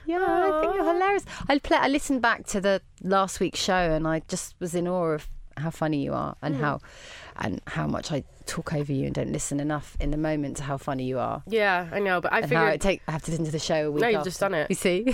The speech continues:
Speaker 2: Yeah.
Speaker 1: <laughs> Shit. So what were you gonna say? And I won't say anything.
Speaker 2: <laughs> I was just gonna say I would, I would leave it to the listeners to pick up on my subtle,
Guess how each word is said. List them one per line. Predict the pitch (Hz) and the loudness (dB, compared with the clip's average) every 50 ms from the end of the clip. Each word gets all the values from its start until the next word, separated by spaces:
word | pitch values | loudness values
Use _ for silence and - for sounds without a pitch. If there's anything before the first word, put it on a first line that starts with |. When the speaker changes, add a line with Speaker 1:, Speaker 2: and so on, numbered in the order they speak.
| - | 2
Speaker 2:
Yeah. | - 208 202 269 466 | 2 4 6 8 8
Speaker 1:
<laughs> | 523 - - - 427 494 466 - - - - - - | 8 8 8 8 8 8 8 6 2 -6 -8 -6 -4
Shit. | - - - - - - - - | -2 -2 0 0 -2 -4 -4 -4
So | - - - 254 - - 262 226 - - 269 254 | -4 -2 -2 -2 -2 -2 -2 0 0 0 2 2
what | 226 247 | 2 2
were | 202 262 | 2 2
you | 214 | 2
gonna | 202 220 214 | 2 2 2
say? | 202 - - 190 165 156 156 | 2 2 2 2 4 4 2
And | - | 2
I | 156 156 | 2 2
won't | 165 - - - | 2 2 0 0
say | - 262 330 320 | 2 2 2 4
anything. | 381 403 381 370 - - - 285 - | 4 4 4 2 2 0 -2 -2 0
Speaker 2:
<laughs> | - | 2
I | 269 302 | 4 4
was | 339 359 381 330 294 | 4 4 2 0 0
just | 294 269 240 | -2 -2 0
gonna | 277 302 277 | 0 0 0
say | - - 262 233 214 | 2 2 2 4 4
I | 202 214 | 4 4
would, | 208 196 196 175 196 208 | 2 0 -2 0 0 2
I | 190 185 | 2 2
would | 185 190 | 2 0
leave | 185 190 196 180 | -2 -2 -2 -4
it | 180 - | -4 -4
to | - 202 | -4 -2
the | 185 180 | -2 0
listeners | 175 170 - - 185 170 165 170 - - | -2 -2 -4 -4 -2 -2 -2 -4 -4 -6
to | - 170 160 | -6 -6 -6
pick | - - 208 185 - | -4 -2 -4 -2 -2
up | 180 160 - | -2 -4 -2
on | 156 | -2
my | 165 156 156 | -2 -4 -4
subtle, | - - - 175 165 170 165 151 | -4 -4 -4 -2 -2 -2 -2 -4